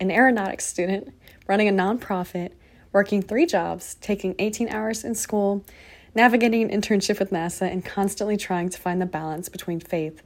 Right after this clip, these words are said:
family, friends, and a little bit of sanity. It has been on my heart to share some of the stories I have learned along the way,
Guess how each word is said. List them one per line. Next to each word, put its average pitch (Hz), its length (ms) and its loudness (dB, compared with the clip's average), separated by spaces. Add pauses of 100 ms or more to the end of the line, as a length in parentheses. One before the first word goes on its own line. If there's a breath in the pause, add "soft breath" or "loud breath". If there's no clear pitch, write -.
family, 165 500 -4
friends, 196 680 0 (420 loud breath)
and 202 100 2
a 185 60 6
little 175 200 2
bit 170 120 2
of 160 80 0
sanity. - 680 -4 (600 loud breath)
It 214 60 0
has 214 120 2
been 220 140 2
on 214 160 2
my 220 140 2
heart 196 300 0
to 196 100 -6
share 175 240 0
some 190 180 -2
of 180 160 -6
the - 60 -14
stories 240 500 0
I 160 60 -4
have 180 180 -6
learned 170 200 -2
along 165 220 -8
the - 80 -12
way, 185 300 -10